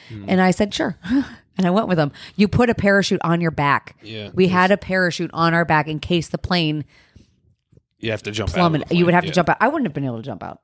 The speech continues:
Speaker 2: There's no
Speaker 1: I,
Speaker 2: way.
Speaker 1: I think you would have. I think you're not
Speaker 2: But,
Speaker 1: giving
Speaker 2: and then
Speaker 1: yourself enough
Speaker 2: we
Speaker 1: credit.
Speaker 2: signed up. So that was just a tour. And then for seventy-five dollars extra, then you could get the stunts. And we did the stunts. Kevin actually wanted to do the stunts. We did, like, circles in this, in the air. We did
Speaker 1: Mm-hmm.
Speaker 2: twists.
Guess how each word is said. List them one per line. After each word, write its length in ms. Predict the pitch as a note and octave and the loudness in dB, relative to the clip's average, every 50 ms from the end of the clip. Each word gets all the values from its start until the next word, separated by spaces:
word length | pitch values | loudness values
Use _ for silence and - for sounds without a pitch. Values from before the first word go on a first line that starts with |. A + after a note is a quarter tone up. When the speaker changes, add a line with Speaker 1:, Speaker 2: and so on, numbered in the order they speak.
| _ _ _ _ | _ _ _ _
Speaker 2:
There's 140 | F#3+ F3 | -6 -4
no 120 | F#3+ G3+ F#3+ | -4 -4 -2
Speaker 1:
I, 60 | F3 | -4
Speaker 2:
way. 160 | F3 A2+ F#2+ - | -4 -6 -6 -8
Speaker 1:
I 20 | D#4 | -12
think 240 | - C#4 F#3+ - - | -14 -14 -16 -14 -18
you 100 | - - | -20 -20
would 160 | C2+ A#1 - | -20 -20 -20
have. 180 | - - - _ _ - | -20 -20 -20 _ _ -18
I 60 | G#2 | -18
think 220 | - - B2+ A#2 G#2 | -14 -14 -14 -12 -12
you're 100 | G2 G2 | -10 -10
not 120 | G2+ - | -2 2
Speaker 2:
But, 140 | A3 A3 - | 2 2 4
Speaker 1:
giving 80 | G#3+ A#3+ | 2 2
Speaker 2:
and 80 | A3+ | 2
then 100 | A#3+ A#3 | 2 2
Speaker 1:
yourself 160 | A3 G#3 - - | 0 -2 -4 -6
enough 120 | A3+ F3+ | -2 0
Speaker 2:
we 60 | G3+ G#3 | 0 0
Speaker 1:
credit. 80 | - | 2
Speaker 2:
signed 220 | - G#3 G#3 G#3 G#3 | 2 0 2 2 0
up. 120 | F3+ - | 0 0
So 140 | - - F#3 | -2 -2 0
that 160 | E3 G3 C4 | 0 0 0
was 100 | D#4 C#4+ | 0 -4
just 160 | - B3+ - | -6 -6 -8
a 60 | F3 D3+ | -8 -10
tour. 520 | - - E3+ D#3+ E3+ F3+ G3 A#3 C#4 C4 - - - - - | -8 -6 -2 0 0 2 2 0 -2 -6 -8 -14 -20 -12 -4
And 140 | - G3 G3+ | 0 0 0
then 80 | F#3+ | 0
for 160 | E3 - F#3 | 0 -2 -4
seventy-five 480 | D#3 - G3+ F#3+ G3 F#3 - F#3 F3+ D#3+ | -2 0 0 0 0 -2 0 0 0 2
dollars 340 | E3 D#3+ D3+ D#3 D3+ D3 - - | 2 2 2 4 2 0 -2 -4
extra, 400 | D#3 C#3+ - - F#3+ G3 G3+ G3 | -6 -6 -2 0 2 2 2 2
then 180 | E3+ E3+ D#3 | 2 0 0
you 80 | E3 D#3+ | 0 0
could 140 | - E3 D3+ | -2 -2 -2
get 160 | E3 C#3+ - | -2 -2 -2
the 80 | D3+ | -6
stunts. 580 | C3+ - - - - D3+ C3 - - - - - - - - - | -6 -6 -6 -2 0 0 0 0 -2 -6 -8 -8 -10 -16 -20 -8
And 120 | - E3+ F3 | -4 -2 0
we 80 | F#3 | 0
did 220 | F#3 D#3+ G3 G3 F3 | 0 2 0 2 2
the 60 | F3+ D#3+ | 0 -2
stunts. 380 | - - G3+ D#3+ C#3 - - | 0 2 2 2 2 0 -4
Kevin 280 | - - E3 E3+ F#3+ G3 | -4 -4 0 0 0 0
actually 300 | - F3 D#3 - - F#3 | 0 -2 -2 0 0 2
wanted 180 | E3+ E3 E3 D#3+ | 2 2 2 0
to 40 | D3 C#3+ | 0 -2
do 120 | E3 D#3+ | -2 -2
the 60 | D3 - | -2 -2
stunts. 280 | - E3 D#3 D3 - | -4 -2 -2 -2 -2
We 80 | E3 F#3 | -2 0
did, 180 | - A3+ A3 | 0 0 2
like, 180 | A3 G#3 - - - - - - | 2 0 0 -2 -12 -20 -20 -14
circles 680 | - - - - - A#3 G#3+ - - A#3 A3 B3 A3 - | -8 -4 -2 0 2 2 0 2 0 -2 -2 -2 -6 -4
in 220 | - G#3 G3+ G3+ G3 | -2 0 0 2 2
this, 360 | F#3 A3+ - - - - - _ _ _ | 0 0 -2 -4 -6 -10 -12 _ _ _
in 140 | - F3+ F3+ | 0 2 2
the 160 | E3 D#3 - - - | 2 0 -2 -2 -2
air. 380 | F3+ E3+ F3 F3 F#3 A3 A3+ - _ _ _ _ - B2 A2 G#2+ | 0 2 2 2 2 0 -2 -6 _ _ _ _ -20 -20 -10 -2
We 120 | F#3 G3 | 0 2
did 140 | F#3 F#3 C#3+ D3 | 2 2 0 0
Speaker 1:
Mm-hmm. 120 | - - | -2 2
Speaker 2:
twists. 500 | - F#3+ G3+ G#3+ - - - - - - | 2 2 2 2 0 -4 -8 -10 -10 -10